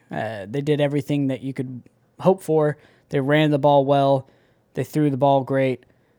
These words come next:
I mean, uh, how great is Chase? Uh, number, was it two or is he eight?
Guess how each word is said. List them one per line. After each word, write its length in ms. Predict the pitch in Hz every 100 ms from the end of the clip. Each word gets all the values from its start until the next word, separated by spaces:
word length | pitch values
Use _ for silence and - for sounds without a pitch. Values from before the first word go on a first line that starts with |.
| _ -
I 60 |
mean, 280 | 139 135 - -
uh, 260 | 143 127 -
how 200 | - 247
great 380 | - 156 143 -
is 180 | 110 -
Chase? 600 | - 127 113 - - - _ -
Uh, 300 | 147 123 127
number, 400 | 139 127 117 135
was 240 | 131 117
it 140 | 113 -
two 340 | 151 165 170 _ 143
or 80 |
is 100 | 131
he 60 | 123 135
eight? 160 | 139